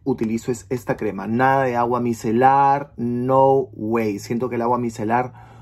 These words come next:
no me saca un maquillaje tan intenso como esto. Entonces, lo que yo hago, vean, ya está bastante usada. Ya tengo que ir por otra. Y voy a tomar bastante.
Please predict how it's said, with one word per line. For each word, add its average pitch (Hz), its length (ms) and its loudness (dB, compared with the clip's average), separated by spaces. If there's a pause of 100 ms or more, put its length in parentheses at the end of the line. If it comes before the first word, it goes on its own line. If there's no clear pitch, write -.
(140)
no 131 260 2
me 135 120 -2
saca 123 400 -4
un 123 140 -4
maquillaje 110 500 -6
tan 113 260 -4
intenso 104 460 -6
como - 200 -10
esto. - 200 -18
Entonces, 131 440 -4
lo 139 120 -8
que 139 120 -2
yo 156 140 4
hago, - 300 -4 (960)
vean, - 400 -10
ya 123 160 -6
está 156 180 -4
bastante 123 560 -6
usada. 110 460 0
Ya 98 100 -4
tengo 110 260 -2
que 110 120 -8
ir 101 100 -8
por 104 180 -4
otra. 127 460 0 (1200)
Y 180 320 2 (100)
voy 127 200 6
a 127 100 4
tomar 123 460 0 (1200)
bastante. 95 840 -6